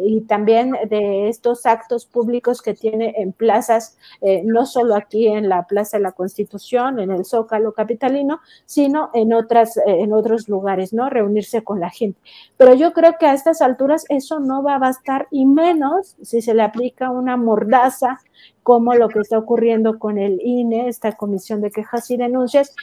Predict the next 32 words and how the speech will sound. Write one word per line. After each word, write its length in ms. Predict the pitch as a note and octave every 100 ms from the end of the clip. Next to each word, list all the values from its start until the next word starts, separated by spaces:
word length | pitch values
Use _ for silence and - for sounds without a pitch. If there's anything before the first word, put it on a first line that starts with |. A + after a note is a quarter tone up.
| - -
y 160 | C4+ C4+
también 280 | C4 A#3+
con 180 | A#3 A#3+
el 140 | A3 G#3
Tribunal 460 | A3 G#3 G#3+ G#3
Electoral 540 | G#3+ G#3 - G3 G#3 G#3+
del 140 | G3+
Poder 300 | - G3 G3+
Judicial 480 | - G#3 - F#3+ G#3
de 80 | G#3+
la 100 | A3
Federación. 420 | C4 D4 D4+ F4+ C4+
Y 120 | C4
eso 200 | C4+ C#4+
nos 200 | B3 A#3
lleva 300 | C#4 C4 C4+
al 160 | A3+ G3+
otro 280 | A3+ B3 B3+
problema, 540 | C#4 C#4 C#4 C4 D4 - - _ _ _ _ _ _ _ _
que 180 | B3 B3
es, 140 | B3 B3+ B3+ -
que 200 | A3+ A#3+
estos 320 | A#3+ C4+ C4
organismos 720 | B3 C4 C4 C4 B3+ B3 C4
autónomos, 800 | B3+ B3+ C#4+ B3+ A#3+ B3 C4+ _ _ - _ -
como 340 | A3+ G#3 G#3+
es 280 | A3+ A#3 -
el 200 | B3 C4
ine, 440 | D#4 D#4 B3+ E4+ - _ _ -
y 340 | A#3+ B3+ C#4+
este 380 | B3 A#3 A3+ C4
otro, 680 | A3+ A3+ A3+ A3+ A#3 A3+ G#3+